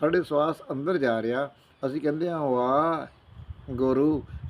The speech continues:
ਹੈ ਤਾਂ ਇਹ ਵੀ ਅਗਨ ਮੈਂ ਪਵਨੇ ਕੀ ਬਾਣੀ ਆ ਨਾ।" ਆਵਾਜ਼ ਆ ਸਾਡਾ ਜਿਹੜਾ ਅਸੀਂ ਗੁਰਮੰਤਰ ਕਰ ਰਹੇ ਹਾਂ।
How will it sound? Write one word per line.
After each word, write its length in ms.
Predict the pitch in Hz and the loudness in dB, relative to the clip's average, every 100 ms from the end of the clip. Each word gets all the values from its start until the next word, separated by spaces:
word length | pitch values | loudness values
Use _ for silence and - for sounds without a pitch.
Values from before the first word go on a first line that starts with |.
| - | -6
ਹੈ 160 | 113 113 | -4 -2
ਤਾਂ 200 | 147 156 | -2 -2
ਇਹ 80 | |
ਵੀ 160 | 190 208 | 0 2
ਅਗਨ 180 | 175 175 | 2 0
ਮੈਂ 180 | 170 185 | 0 0
ਪਵਨੇ 420 | 175 151 151 180 | 0 0 0 -2
ਕੀ 80 | 196 | -2
ਬਾਣੀ 400 | 160 143 139 123 | -2 -2 -2 -4
ਆ 60 | |
ਨਾ।" 200 | 117 151 - _ - | -6 -8 -14 _ -6
ਆਵਾਜ਼ 480 | 143 127 131 156 190 | -2 2 4 4 4
ਆ 100 | 175 | 0
ਸਾਡਾ 260 | 139 131 127 | 0 2 2
ਜਿਹੜਾ 180 | 139 143 | 2 2
ਅਸੀਂ 140 | 156 | 0
ਗੁਰਮੰਤਰ 640 | 143 131 131 117 123 131 | -4 -4 -6 -8 -8 -6
ਕਰ 200 | 160 147 | -6 -6
ਰਹੇ 180 | 127 | -6
ਹਾਂ। 60 | 131 | -8